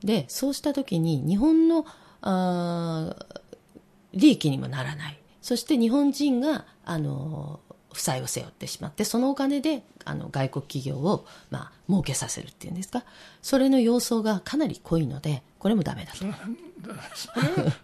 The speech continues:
Speaker 2: ギャンブルする人と責任であって、
Speaker 1: うん。
Speaker 2: 別に、あの、そ-、それで貿易赤字になるって問題でもないですからね。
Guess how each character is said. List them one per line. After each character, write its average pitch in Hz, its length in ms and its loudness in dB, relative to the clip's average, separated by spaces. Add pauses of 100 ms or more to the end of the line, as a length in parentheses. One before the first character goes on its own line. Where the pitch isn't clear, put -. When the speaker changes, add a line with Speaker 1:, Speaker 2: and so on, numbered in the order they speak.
(420)
Speaker 2:
ギ 202 120 -4
ャ 220 60 0
ン 277 120 0
ブ 190 100 2
ル 131 80 2
す - 140 0
る 226 120 2
人 - 180 0
と 359 160 12
責 247 720 4
任 226 200 4
で 208 100 8
あ 214 40 6
っ 208 80 0
て、 139 200 0 (120)
Speaker 1:
う 202 60 2
ん。 196 80 4
Speaker 2:
別 170 220 2
に、 170 100 0 (300)
あ 220 180 0
の、 147 380 -2 (360)
そ-、 - 140 -10 (120)
そ - 140 -4
れ 165 60 -2
で 185 100 -2
貿 170 220 4
易 180 300 2
赤 185 260 2
字 151 140 0
に 143 60 2
な 151 120 2
る 156 80 0
っ - 20 -8
て 151 120 -2
問 135 180 2
題 156 140 2
で 156 100 0
も 147 120 2
な 143 140 2
い 170 60 2
で 147 120 2
す - 100 -6
か 120 60 -2
ら 117 60 -2
ね。 101 60 0